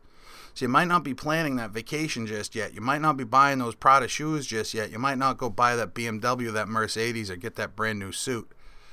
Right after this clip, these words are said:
just yet. You, moment you start to understand and take control of your finances is the moment that you start to build freedom for yourself. There's nothing worse than having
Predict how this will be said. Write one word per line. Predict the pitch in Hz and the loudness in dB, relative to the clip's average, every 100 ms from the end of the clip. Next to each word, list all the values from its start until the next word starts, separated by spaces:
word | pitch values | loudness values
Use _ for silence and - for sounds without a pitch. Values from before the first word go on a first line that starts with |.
| - | -16
just | - 117 90 - | -6 -4 -4 -4
yet. | 117 92 - - - - - - - - - - | -2 -4 -6 -20 -20 -20 -20 -18 -18 -18 -16 -4
You, | 123 120 - | -2 -2 -2
moment | 135 170 208 160 | 2 4 4 2
you | 147 | 0
start | - 147 139 | 2 2 2
to | - | 0
understand | 135 127 110 120 127 120 | 0 0 -2 -2 -2 -2
and | |
take | 107 127 - | -4 -6 -6
control | 104 - 147 143 120 | -6 0 4 4 4
of | 123 101 | 0 0
your | 117 | -2
finances | - - 127 135 127 98 87 76 87 - - - - | -2 4 6 6 2 -2 -6 -10 -12 -14 -20 -16 -6
is | 117 | -4
the | 110 | -2
moment | 113 131 170 143 113 | 0 2 2 2 0
that | 110 113 | -2 -2
you | 117 | -2
start | - - 123 135 - - - - | -2 4 4 4 0 -12 -18 -10
to | - 127 123 117 - - - - - | -2 0 0 -2 -10 -20 -20 -20 -8
build | 123 151 151 | 0 0 2
freedom | - - 139 196 135 98 | 0 0 2 4 2 2
for | - 107 | -6 -4
yourself. | 95 95 - 98 - - - - - - | -4 -2 -2 -4 -8 -14 -14 -16 -18 0
There's | 156 180 | 4 6
nothing | 170 170 170 143 | 6 4 4 4
worse | 143 147 139 | 6 6 4
than | 113 - - - | -4 -6 -16 -10
having | - 139 139 135 147 | 6 10 10 8 0